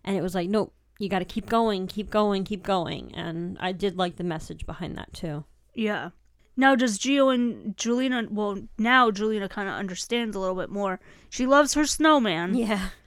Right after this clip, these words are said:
Speaker 2: Does she lay under the tree?
Speaker 1: I don't know. Like, like you said, this is, she's gonna be two at the end of this month, so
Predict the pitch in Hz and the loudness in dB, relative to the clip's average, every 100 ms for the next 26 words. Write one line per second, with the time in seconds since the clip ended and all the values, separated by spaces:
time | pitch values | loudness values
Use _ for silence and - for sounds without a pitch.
0 | _ 240 220 254 233 220 226 233 226 220 | _ 0 0 -2 0 0 0 0 -2 -2
1 | - 233 240 254 _ _ _ _ _ 277 | -2 -2 -2 -6 _ _ _ _ _ 6
2 | 285 277 277 247 208 208 - 170 240 - | 8 6 6 4 4 0 -4 -4 -4 -2
3 | 226 - 185 190 202 208 175 247 214 220 | -6 -2 -2 -2 -6 -8 -4 -2 0 0
4 | 220 214 - 220 208 220 - - 202 - | 0 -2 -2 2 2 2 -2 -8 -10 -2
5 | 190 196 175 170 185 190 202 - 190 185 | 0 2 0 -2 2 2 2 4 6 6